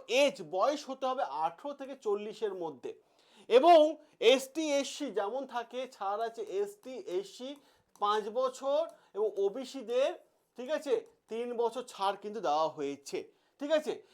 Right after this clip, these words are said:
এবং বয়স হতে হবে অবশ্যই একত্রিশ এক দু হাজার পঁচিশ অনুসারে কিন্তু আঠেরো থেকে চব্বিশের মধ্যে। ক্লিয়ার? সেটাও কিন্তু উল্লেখ করে দিয়েছে। এবার দেখো, এবার পরীক্ষা প্যাটার্নটা কি আছে? পরীক্ষা প্যাটার্ন আছে, প্রথমে রিটেন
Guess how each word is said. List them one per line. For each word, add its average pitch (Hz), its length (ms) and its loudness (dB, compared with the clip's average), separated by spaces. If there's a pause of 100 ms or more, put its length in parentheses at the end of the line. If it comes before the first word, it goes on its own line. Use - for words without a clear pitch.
এবং 269 340 6
বয়স 233 520 6
হতে 269 180 -2
হবে 302 240 2
অবশ্যই 247 840 -2
একত্রিশ 311 600 -4
এক 220 360 -4
দু 220 80 -6
হাজার 233 280 -4 (100)
পঁচিশ 214 420 -8
অনুসারে 220 480 -6
কিন্তু 214 260 -6
আঠেরো 165 400 -4
থেকে 226 300 -4 (300)
চব্বিশের 190 500 -4
মধ্যে। 143 380 -10 (420)
ক্লিয়ার? 240 260 4 (180)
সেটাও 262 340 4
কিন্তু 262 180 -4
উল্লেখ 214 280 -2
করে 185 200 -2
দিয়েছে। 147 340 -10 (280)
এবার 262 340 8
দেখো, 277 500 4 (340)
এবার 247 140 2
পরীক্ষা 294 440 -2
প্যাটার্নটা 294 580 -6
কি 277 220 -6
আছে? 269 380 -4 (220)
পরীক্ষা 269 320 0
প্যাটার্ন 226 360 -2
আছে, 254 160 -4
প্রথমে 254 380 -4
রিটেন 214 400 0